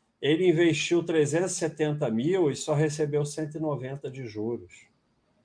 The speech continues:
Já tá um pouco melhor, mas mesmo assim, não é grandes coisas.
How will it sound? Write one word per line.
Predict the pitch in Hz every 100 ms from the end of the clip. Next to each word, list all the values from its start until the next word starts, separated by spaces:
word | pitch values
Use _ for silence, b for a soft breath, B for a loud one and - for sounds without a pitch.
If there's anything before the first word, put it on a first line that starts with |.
| _ _ _ _
Já | - 151 165
tá | 190
um | 190
pouco | 196 190 190
melhor, | 190 175 160 170
mas | 165 151
mesmo | 165 185 175
assim, | 151 - 156 196 175 147 _ _ _ _ _ _
não | 135 156
é | 170
grandes | 156 160 170 160 -
coisas. | 151 151 139 101 90